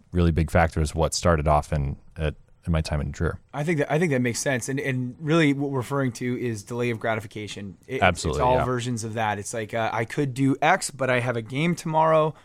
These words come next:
Speaker 2: Should I?" And you, I think you get to, uh, the opportunity to negotiate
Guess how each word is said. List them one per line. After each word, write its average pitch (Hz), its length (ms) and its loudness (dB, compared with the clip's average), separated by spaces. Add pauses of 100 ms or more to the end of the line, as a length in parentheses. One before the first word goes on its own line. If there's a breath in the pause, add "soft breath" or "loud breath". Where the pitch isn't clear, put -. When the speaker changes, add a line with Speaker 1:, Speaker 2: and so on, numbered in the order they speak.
Speaker 2:
Should 131 320 -4
I?" 113 320 -2
And 139 160 0
you, 131 60 0
I 143 100 0
think 143 180 -8
you 127 60 -10
get 139 240 -4
to, - 80 -12
uh, 120 120 -2
the 131 120 -2
opportunity 123 640 -6 (360 soft breath)
to 135 120 -2
negotiate 123 840 0